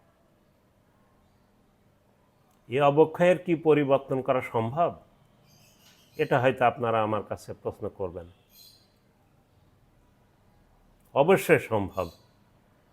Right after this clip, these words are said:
এটা আমি ব্যক্তিগতভাবে মনে করি। সম্ভবই যদি না হয়, তাহলে দেশটা চলবে কি করে? এভাবে তো চলতে পারে না। তবে বিষয়টা সময় সাপেক্ষ।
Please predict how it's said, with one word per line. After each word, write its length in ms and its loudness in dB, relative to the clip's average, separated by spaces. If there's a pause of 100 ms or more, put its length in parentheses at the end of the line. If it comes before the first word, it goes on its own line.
(220)
এটা 220 -2
আমি 140 4
ব্যক্তিগতভাবে 840 0
মনে 260 -4
করি। 240 -16 (680)
সম্ভবই 500 4
যদি 260 4
না 240 2
হয়, 280 -4 (480)
তাহলে 440 4 (300)
দেশটা 300 0
চলবে 400 2
কি 160 -6
করে? 220 -10 (340)
এভাবে 380 2
তো 160 -6
চলতে 380 -4
পারে 300 -2
না। 140 -14 (1500)
তবে 320 0 (580)
বিষয়টা 580 -4 (400)
সময় 420 0
সাপেক্ষ। 520 -4